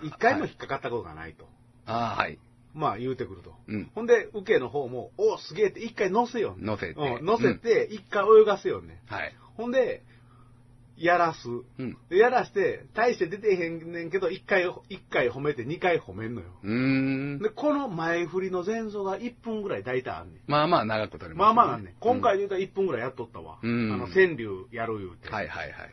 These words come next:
Speaker 2: 二個ぐらいね。
Speaker 1: うん。一分やって、
Speaker 2: うん。
Speaker 1: これなんやろうと思って、走っていくところが、まあまあまあ、一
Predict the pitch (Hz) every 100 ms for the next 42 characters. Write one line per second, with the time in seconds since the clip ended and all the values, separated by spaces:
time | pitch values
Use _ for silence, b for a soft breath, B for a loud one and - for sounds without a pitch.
0 | - 117 135 135 147 110 92 156 190 143
1 | 113 107 - 220 - - 214 208 208 -
2 | 196 143 - 220 226 202 208 233 233 214
3 | 202 220 220 202 247 247 180 - b b
4 | b b - 226 226 262 214 - 202 208
5 | - - 202 220 233 247 165 135 135 120
6 | 147